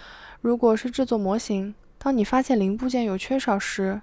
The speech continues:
就可以向模型商投诉。但拍完电影时发生这种情况，则完全是你自己的责任。不管缺少多少部件，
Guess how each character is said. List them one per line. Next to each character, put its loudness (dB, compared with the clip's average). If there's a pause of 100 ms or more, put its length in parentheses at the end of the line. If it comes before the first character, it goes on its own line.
就 -2
可 2
以 2
向 -4
模 -2
型 -4
商 -4
投 -2
诉。 -6 (640)
但 0
拍 2
完 4
电 4
影 0
时 -6
发 -2
生 -4
这 -2
种 -2
情 -8
况， -4
则 -2
完 0
全 -2
是 -4
你 -2
自 -6
己 -6
的 -4
责 -6
任。 -4 (1080)
不 0
管 2
缺 -4
少 -2
多 -2
少 -2
部 -4
件， -6